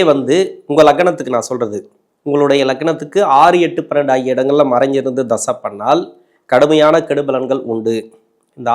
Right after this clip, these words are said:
ஆறு, எட்டு, பன்னெண்டு ஆகிய இடங்கள்ல மறைஞ்சில்ல, ஏதோ ஒரு இடத்துல இருக்கு, பயப்பட தேவையில்ல.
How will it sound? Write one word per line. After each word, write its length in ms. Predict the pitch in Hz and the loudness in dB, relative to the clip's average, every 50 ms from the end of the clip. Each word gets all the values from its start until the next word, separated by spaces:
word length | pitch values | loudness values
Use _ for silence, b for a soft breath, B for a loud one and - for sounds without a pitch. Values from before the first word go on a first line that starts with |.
| 135 160 180 | 4 6 6
ஆறு, 160 | 196 196 196 185 | 6 6 4 2
எட்டு, 160 | 165 - - 151 - | 0 -2 -4 -4 -2
பன்னெண்டு 240 | 147 151 151 147 143 | -2 -2 2 2 2
ஆகிய 220 | 143 139 131 131 123 | 2 2 0 -2 -2
இடங்கள்ல 320 | 127 131 139 139 139 143 139 131 117 | 0 0 0 0 0 0 0 0 0
மறைஞ்சில்ல, 480 | 120 131 131 127 127 113 110 107 107 113 107 98 - - _ _ _ _ _ _ _ _ _ _ _ _ _ _ 160 165 | 0 -2 -2 -2 -6 -6 -6 -8 -8 -6 -8 -8 -10 -14 _ _ _ _ _ _ _ _ _ _ _ _ _ _ 0 2
ஏதோ 100 | 175 190 190 | 4 4 6
ஒரு 80 | 180 170 156 | 6 6 4
இடத்துல 280 | 151 151 - 156 139 135 | 4 2 2 2 2 2
இருக்கு, 200 | 120 - 123 123 - _ _ _ _ _ _ _ _ _ _ _ _ _ _ _ _ _ _ _ 131 | 2 -2 -6 -8 -8 _ _ _ _ _ _ _ _ _ _ _ _ _ _ _ _ _ _ _ 4
பயப்பட 260 | 151 180 190 196 190 - - 156 | 4 6 6 4 0 0 2 2
தேவையில்ல. 280 | 143 123 117 110 101 | 2 2 2 -2 -6